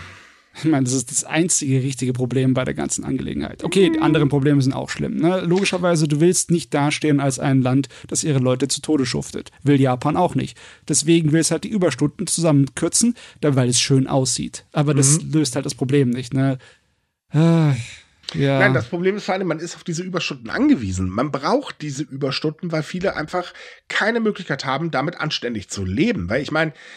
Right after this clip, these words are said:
Speaker 2: äh, man muss ja bedenken, äh, Benzinkosten et cetera bla bla, das kommt ja alles noch on top. Also sprich, äh, nee, doof gelaufen. Weil viele Fahrer sind übrigens selbstständig, das sollte man auch noch dazu sagen.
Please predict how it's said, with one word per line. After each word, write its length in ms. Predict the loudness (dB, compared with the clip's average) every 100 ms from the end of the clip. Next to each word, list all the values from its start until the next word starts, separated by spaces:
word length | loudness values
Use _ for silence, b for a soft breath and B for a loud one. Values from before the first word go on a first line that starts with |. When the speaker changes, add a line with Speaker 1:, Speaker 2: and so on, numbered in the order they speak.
| B B -4
Speaker 2:
äh, 120 | -2
man 160 | 0 -4
muss 100 | -4
ja 80 |
bedenken, 540 | -4 -4 -4 -6 -12 -10
äh, 180 | -6 -4
Benzinkosten 680 | -4 -2 -2 -2 -6 -4 -4
et 100 | -4
cetera 240 | -4 -2
bla 140 | -2
bla, 180 | -4 -6
das 100 | -8
kommt 140 | -8 -4
ja 60 |
alles 200 | -2 -4
noch 160 | -6 -8
on 140 | -10
top. 300 | -2 -2 -2
Also 160 | -8 -10
sprich, 400 | -4 -4 -4 -4
äh, 160 | -4 -4
nee, 360 | -4 -2 -2
doof 200 | -4 -6
gelaufen. 540 | -2 0 0 -2 -10 -6
Weil 140 | -4
viele 220 | -4 -4 -4
Fahrer 260 | -4 -4
sind 160 | -8 -8
übrigens 200 | -6 -2
selbstständig, 500 | -2 -2 -8 -8 -8
das 100 | -6
sollte 180 | -6 -6
man 120 | -8
auch 80 | -8
noch 100 | -8
dazu 260 | -10 -10
sagen. 320 | -6 -6 -6